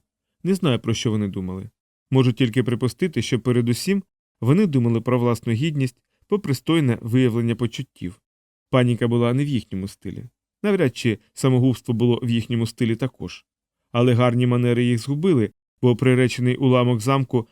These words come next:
відплив від нас, ніби океанський лайнер від причалу. Схожість із лайнером, мабуть, помітили й Мінтони, що так багато подорожували світом, бо вони привітно помахали нам.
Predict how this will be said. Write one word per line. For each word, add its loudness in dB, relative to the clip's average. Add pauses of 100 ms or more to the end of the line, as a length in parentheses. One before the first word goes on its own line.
(140)
відплив 2
від -2
нас, -4 (200)
ніби 2
океанський -2
лайнер 0
від -4
причалу. -6 (420)
Схожість 0
із 0
лайнером, 2
мабуть, 0
помітили 0
й 0
Мінтони, -2 (300)
що -4
так -2
багато 0 (280)
подорожували 2
світом, -4 (340)
бо 4
вони 4
привітно 0
помахали -4
нам. -8